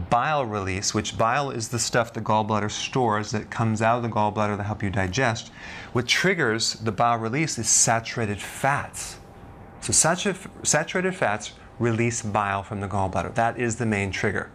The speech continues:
okay? Number two, bile salts dissolves gallstones.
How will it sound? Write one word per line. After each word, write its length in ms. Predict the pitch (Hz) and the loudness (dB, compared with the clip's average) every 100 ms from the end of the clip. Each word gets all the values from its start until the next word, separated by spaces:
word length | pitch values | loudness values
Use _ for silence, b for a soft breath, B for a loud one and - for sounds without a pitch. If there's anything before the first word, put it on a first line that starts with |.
| - - - | -20 -20 -12
okay? 280 | - 107 131 - - - B B B 117 | -2 -2 -2 -10 -20 -16 B B B 0
Number 160 | 113 | 0
two, 360 | 113 - 170 85 - - - - - - 90 | 2 2 2 0 -8 -20 -20 -20 -16 -8 0
bile 480 | 127 190 127 107 147 - | 2 2 0 -2 -6 -10
salts 680 | - - 104 98 135 - - - - - - - - | 2 4 4 0 -4 -8 -8 -12 -20 -20 -20 -14 -2
dissolves 840 | 117 104 123 110 104 117 120 - - - - - | 0 2 2 2 0 -4 -6 -10 -10 -20 -18 -4
gallstones. 1120 | 143 151 160 - - 120 95 82 - - - | 0 2 0 -4 -2 0 0 -2 -6 -8 -10